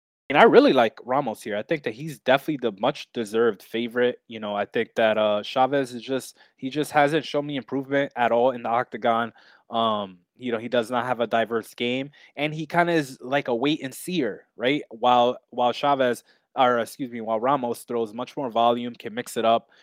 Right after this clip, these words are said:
you know, way more. Um, and he hasn't shown as many cardio issues, I think, since he's moved up to one forty-five.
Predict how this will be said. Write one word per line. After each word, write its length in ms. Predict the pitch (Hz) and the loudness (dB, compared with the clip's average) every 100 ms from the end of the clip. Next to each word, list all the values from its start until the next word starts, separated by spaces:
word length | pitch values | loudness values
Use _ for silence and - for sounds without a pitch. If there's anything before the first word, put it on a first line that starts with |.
| _ | _
you 80 | 120 | -8
know, 100 | 117 | -4
way 220 | 110 127 | -2 -4
more. 400 | 120 117 117 117 _ _ _ | -4 -4 -2 -4 _ _ _
Um, 300 | 120 113 107 | -2 0 -2
and 160 | 104 117 | -8 -10
he 120 | 117 | -6
hasn't 340 | 117 127 117 117 | 0 0 0 -4
shown 300 | - 120 113 | -4 -4 -6
as 100 | 107 | -8
many 240 | 117 113 | -8 -8
cardio 420 | - 127 123 113 | -4 -2 -2 -2
issues, 400 | 110 104 113 104 | -4 -10 -12 -6
I 80 | 107 | -6
think, 220 | - 107 | -6 -10
since 240 | - 113 98 | -10 -14 -12
he's 180 | 113 | -12
moved 240 | 98 113 107 | -8 -8 -4
up 140 | 120 - | -4 -4
to 100 | 107 | -10
one 160 | 104 | -10
forty-five. 640 | 101 107 98 - 98 98 | -10 -12 -12 -8 -6 -6